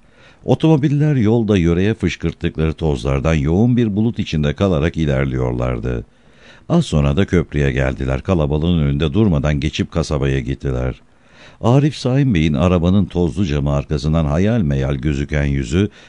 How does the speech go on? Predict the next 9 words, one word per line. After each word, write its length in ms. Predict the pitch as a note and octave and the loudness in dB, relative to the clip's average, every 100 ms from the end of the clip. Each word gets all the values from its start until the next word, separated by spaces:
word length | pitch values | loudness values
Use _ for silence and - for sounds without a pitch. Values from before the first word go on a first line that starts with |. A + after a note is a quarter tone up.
| - | -8
eğer 340 | B2 C#3+ A#2+ C2 | 0 2 2 2
doğru 300 | F#2+ F#2+ F#2+ | 2 2 2
görmüşlerse, 800 | E2 E2+ E2 D#2+ E2+ G#2 - D#2 | 2 2 0 -2 0 0 0 -4
korkunçtu. 840 | - D#2 C2+ F2 D#2+ - C2 A1+ - _ _ | 0 -2 0 -2 -2 -2 -4 -4 -8 _ _
Vali 360 | B1+ C#2+ C2+ D2+ | -4 0 0 0
ise 200 | G2+ G#2 | 0 2
ondan 360 | D#2 D#2 F#2 F2 | 2 2 2 2
da 100 | C#2+ | 0
beterdi. 640 | C2+ C2+ C2 A#1 B1 A#1 | -2 -2 -4 -4 -4 -6